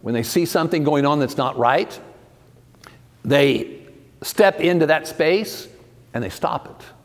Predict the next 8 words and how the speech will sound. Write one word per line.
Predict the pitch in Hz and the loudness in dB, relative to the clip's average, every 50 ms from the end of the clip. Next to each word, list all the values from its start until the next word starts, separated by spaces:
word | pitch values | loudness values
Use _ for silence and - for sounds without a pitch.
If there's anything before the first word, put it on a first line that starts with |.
| - - - - _ _ _ _ _ _ _ - _ | -20 -20 -20 -20 _ _ _ _ _ _ _ -20 _
'cause | - 131 107 | -6 -4 -4
it's | 104 - - | -4 -6 -6
not | 117 101 - - | -8 -8 -6 -6
right. | 120 143 - - - - - - - - _ - _ _ _ - _ _ _ _ _ _ _ _ _ _ _ _ _ - - - - - - - - _ - _ _ _ _ _ _ _ _ _ - _ _ - _ - _ - | -6 -6 -6 -8 -10 -16 -20 -20 -20 -20 _ -20 _ _ _ -20 _ _ _ _ _ _ _ _ _ _ _ _ _ -20 -20 -20 -20 -20 -20 -20 -20 _ -20 _ _ _ _ _ _ _ _ _ -20 _ _ -20 _ -20 _ -8
Maybe | - 139 147 139 135 | -4 -2 -2 0 0
there's | 135 131 117 | 0 0 0
a | 127 | -2
carjacking | - - 196 185 170 120 147 120 107 - - 104 95 92 | -4 -2 -2 0 0 0 -2 -2 -2 -4 -6 -8 -8 -10